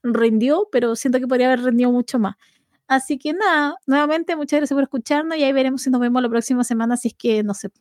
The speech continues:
salen algunas cosas o algo pasa o quizás hacemos la previa ahí de, creo, creo que lo vas a hacer tú con, obviamente, Andrés el día, no sé cuándo graba en Florida Vice, así que ahí para que escuchen y todo lo que está pasando. Pero eso, muchas gracias.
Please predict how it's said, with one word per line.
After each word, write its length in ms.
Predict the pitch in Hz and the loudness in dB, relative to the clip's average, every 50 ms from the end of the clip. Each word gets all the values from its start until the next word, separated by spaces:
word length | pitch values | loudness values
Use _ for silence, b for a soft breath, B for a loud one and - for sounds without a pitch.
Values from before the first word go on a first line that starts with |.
| _ _ | _ _
salen 380 | _ - 226 220 208 208 202 202 | _ -4 -2 0 0 2 2 2
algunas 320 | 202 208 208 202 202 - | 2 2 2 2 0 0
cosas 460 | - - 202 202 - - 196 196 196 - B B B B B B B | 0 -2 -2 -2 0 -4 -6 -6 -6 -8 B B B B B B B
o 120 | 254 208 | 0 2
algo 280 | 208 214 208 202 202 202 | 4 4 4 4 2 2
pasa 600 | 196 202 208 214 208 - - - 208 190 180 190 | 4 4 4 4 4 2 0 -2 -2 0 2 2
o 120 | 202 202 | 0 0
quizás 280 | 208 214 - 208 202 - | 0 -2 0 0 0 0
hacemos 240 | - 208 202 196 196 | 0 0 2 2 2
la 280 | 190 - - 185 190 | 0 0 -2 -4 -4
previa 280 | 196 202 196 190 180 185 | 0 0 0 2 2 0
ahí 100 | 175 170 | 0 0
de, 380 | 175 165 170 170 - 220 226 _ _ _ - | 0 -2 -2 -4 -6 -8 -10 _ _ _ -2
creo, 340 | 247 233 233 294 302 285 | 0 0 2 2 0 0
creo 0 | |
que 220 | - 302 330 349 339 | 2 0 2 2 2
lo 60 | 320 | 2
vas 80 | 277 302 | 0 0
a 20 | |
hacer 220 | 302 - 320 294 | 0 0 -2 -2
tú 140 | - 302 294 | 0 -2 0
con, 360 | - 277 269 269 254 247 233 | 0 0 0 0 -2 -2 -2
obviamente, 520 | 220 247 247 247 240 240 233 - 247 233 220 | 0 0 0 2 0 0 0 0 0 0 2
Andrés 460 | 214 226 220 214 214 226 226 233 220 _ - - | 0 0 0 0 2 2 2 2 0 _ -6 -2
el 480 | 214 202 202 202 196 196 202 208 202 | 0 2 2 2 2 2 0 0 -2
día, 480 | 196 208 208 202 196 190 185 185 226 b b b b b b | 0 0 0 0 0 0 -2 -4 -6 b b b b b b
no 80 | - 208 | -6 -2
sé 80 | - | 0
cuándo 240 | 226 226 220 214 214 | 2 2 2 2 2
graba 240 | 220 214 208 208 208 | 2 2 2 2 2
en 140 | 208 208 208 | 0 -2 -2
Florida 440 | - 233 208 208 214 208 202 202 226 | 0 0 2 2 2 2 0 0 -2
Vice, 200 | 262 254 269 254 | -2 -2 -2 -4
así 180 | - - 214 | -4 -6 -6
que 180 | - 202 202 B B B B B B B B | -6 -6 -6 B B B B B B B B
ahí 180 | B 220 220 220 | B -2 -2 0
para 220 | 214 220 214 214 | 0 0 -2 -2
que 380 | 214 - 208 202 202 196 - - - | -2 -2 0 0 0 0 -2 -4 -2
escuchen 540 | 202 214 202 - - - - - - 220 220 | -2 -2 -2 -2 -6 -16 -12 -2 0 0 0
y 160 | 220 214 208 | 0 -2 -2
todo 160 | - - 220 | -2 -2 0
lo 100 | 220 208 | 0 0
que 100 | - - | -2 -4
está 120 | - 247 | -4 -4
pasando. 420 | 214 220 214 - 202 196 202 226 - _ _ _ _ | -2 -2 -4 -4 -4 -4 -4 -4 -6 _ _ _ _
Pero 220 | - - 427 415 403 | -4 -2 0 0 -2
eso, 120 | 403 - _ _ _ - | -2 -4 _ _ _ -12
muchas 240 | 320 - - 359 359 | -10 -4 -2 -2 0
gracias. 480 | 349 339 349 - 320 320 320 - _ | 0 -2 -2 -2 -4 -4 -4 -8 _